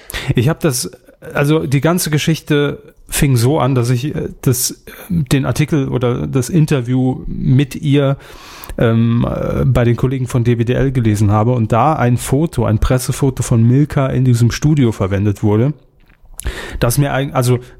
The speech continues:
<laughs> ich versuche es zu beschreiben, Milka rechts platziert, neben ihr in dem Studio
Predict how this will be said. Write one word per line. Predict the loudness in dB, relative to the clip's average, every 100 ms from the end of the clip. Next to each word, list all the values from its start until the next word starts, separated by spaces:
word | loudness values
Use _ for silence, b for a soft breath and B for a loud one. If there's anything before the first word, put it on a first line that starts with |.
| 0
<laughs> | 0 -2 -2
ich | -4 -4
versuche | -4 -4 0 -2
es | -2
zu | -2
beschreiben, | -2 0 0 2 0 -2 B B B B
Milka | 2 2 2 0 -2 -4 B _ -2
rechts | 0 0 -2 -12 -2
platziert, | -2 0 -2 0 0 -2 B B B 0
neben | 4 4 2 0
ihr | 0 2
in | 2
dem | 2
Studio | 0 0 2 2 2 2 0